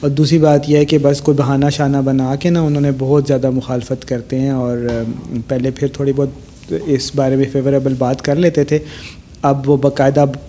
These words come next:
बहाना करके ना तो बहुत मुखालफत करते हैं और सब घर वालों को, रिश्तेदारों को भी इनके ख़िलाफ़ कर दिया है। तो देखें, अ, सॉरी मैंने आपका नाम नहीं, उम, अ, पूछा, तो जी ठीक है, लेकिन मैं लूँगा नहीं क्योंकि वो फिर आंसर पब्लिश होता है,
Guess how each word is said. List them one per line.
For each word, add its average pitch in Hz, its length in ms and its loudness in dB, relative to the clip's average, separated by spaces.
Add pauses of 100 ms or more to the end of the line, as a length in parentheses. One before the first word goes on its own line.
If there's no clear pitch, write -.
(160)
बहाना 135 720 2
करके 139 400 -2
ना 160 180 0
तो 131 460 0 (120)
बहुत 135 240 2
मुखालफत 127 520 -2
करते 127 300 -4
हैं 123 120 0
और 120 100 0
सब 120 220 -6 (340)
घर 123 140 -6
वालों 123 260 0
को, 127 120 -4
रिश्तेदारों 120 480 -4
को 123 100 -4
भी 120 120 -4
इनके 120 200 -6
ख़िलाफ़ 110 360 -12
कर 110 60 -12
दिया 110 240 -8
है। 113 60 -12
तो 135 80 -4
देखें, 147 320 0
अ, - 840 -4
सॉरी 139 280 0
मैंने 139 200 2
आपका 131 220 -4
नाम 135 240 2
नहीं, 156 140 4
उम, 139 540 -2
अ, 135 40 -6 (500)
पूछा, 143 260 -4 (880)
तो 123 1000 0 (680)
जी 127 400 0
ठीक 127 200 -4
है, 131 60 2
लेकिन 139 240 4
मैं 156 100 6
लूँगा 165 280 6
नहीं 165 140 4
क्योंकि 151 220 2
वो 147 160 4
फिर 143 200 0
आंसर 135 320 -2
पब्लिश 139 360 0
होता 143 180 -2
है, 147 120 -6